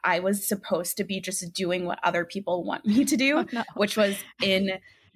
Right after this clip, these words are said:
Speaker 1: direct, <laughs> like, it was just the exact opposite of everything that I preach. So I was like, "Oh yeah, someone asked me to do this. That means that I should do this." And it was getting me to this place of obligation.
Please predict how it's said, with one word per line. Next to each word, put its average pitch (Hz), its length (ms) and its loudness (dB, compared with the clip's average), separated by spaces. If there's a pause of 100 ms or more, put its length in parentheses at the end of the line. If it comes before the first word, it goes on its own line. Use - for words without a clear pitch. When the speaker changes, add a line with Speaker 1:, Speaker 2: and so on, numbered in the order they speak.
Speaker 1:
direct, 190 960 0
<laughs> - 60 -10
like, 202 280 2 (760)
it 269 100 4
was 277 140 2
just 294 140 -4
the 294 80 4
exact 202 420 2
opposite 240 500 2
of 208 160 0
everything 202 520 2
that 175 160 0
I 180 200 0
preach. - 520 -6 (300)
So 214 380 2
I 208 80 4
was 214 220 0
like, 202 240 2 (140)
"Oh 311 120 6
yeah, 311 380 4
someone 262 420 2
asked 180 260 0
me 262 120 0
to 247 80 -2
do 175 240 -6
this. 262 340 0
That 214 220 2
means 226 300 2
that 190 280 2
I 180 120 0
should 202 520 0 (140)
do 160 180 -4
this." 240 300 0
And 196 80 -4
it 185 40 -2
was 185 140 -6
getting 220 320 0
me 202 160 0
to 180 140 -8
this 175 160 -4
place 180 280 -2
of 180 160 -6
obligation. 190 840 0